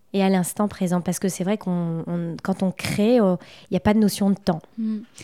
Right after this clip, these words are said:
Speaker 2: Quand on est, euh, tendance anxieux, <laughs> eh bien, c'est très intéressant de, de justement aller jouer avec la matière et de revenir dans notre respiration, dans notre corps, dans, dans le toucher, dans les sens, et même, même si on ne travaille pas forcément avec de la matière physique, mais qu'on,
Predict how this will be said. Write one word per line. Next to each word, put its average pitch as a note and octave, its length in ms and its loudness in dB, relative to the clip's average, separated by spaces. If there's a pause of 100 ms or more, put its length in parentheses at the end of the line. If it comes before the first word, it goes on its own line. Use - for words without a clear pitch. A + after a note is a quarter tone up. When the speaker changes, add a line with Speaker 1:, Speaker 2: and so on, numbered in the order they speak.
(180)
Speaker 2:
Quand A#3 200 -4
on A#3+ 120 0
est, A3+ 200 0
euh, F#3+ 640 -4
tendance A#3 460 -2
anxieux, B3 480 -2 (400)
<laughs> - 500 -18
eh G#3 80 -8
bien, B3+ 360 2
c'est - 160 -10
très D4+ 280 0
intéressant B3+ 600 0
de, F#3+ 340 -2
de F#3+ 60 -8
justement A#3+ 500 -2
aller G#3 380 -2
jouer A3 240 -6
avec C#4 160 -8
la A3 80 -8
matière B3 600 -4
et A3 80 -2
de G3 120 -4
revenir A#3+ 420 0
dans G#3 140 -4
notre F#3+ 160 -10
respiration, G#3+ 720 -10
dans G3+ 100 -8
notre F#3 340 -12
corps, A3+ 400 -4
dans, F#3+ 220 -6 (480)
dans G3 140 -4
le G#3 100 -2
toucher, C4 680 -2
dans G#3 100 -2
les F#3+ 120 -4
sens, D4 540 4 (300)
et F#3+ 120 -10
même, G3 260 -6 (260)
même G#3 240 -8
si - 160 -10
on - 20 -8
ne G3 60 -10
travaille G3+ 200 -12
pas G3+ 120 -12
forcément G#3 340 -12
avec G3+ 140 -10
de F#3+ 60 -12
la F#3 100 -10
matière F#3+ 440 -10
physique, A3+ 480 -10
mais F#3 100 -6
qu'on, F3+ 180 -12